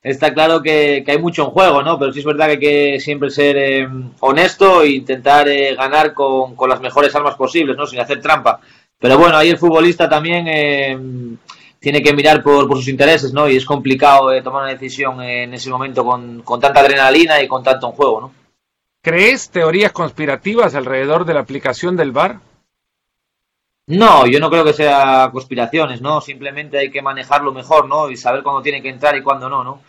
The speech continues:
Speaker 1: Al final, ahora cada contacto que hay, eh, todo el mundo pide que vaya al var, ¿no? Y el var,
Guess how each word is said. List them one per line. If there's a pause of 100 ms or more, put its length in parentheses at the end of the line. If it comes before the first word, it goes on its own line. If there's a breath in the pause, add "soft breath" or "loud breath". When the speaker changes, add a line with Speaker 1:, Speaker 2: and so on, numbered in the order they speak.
(380)
Speaker 1:
Al
final,
ahora
cada
contacto
que
hay,
eh,
todo
el
mundo
pide
que
vaya
al
var,
¿no?
Y
el
var,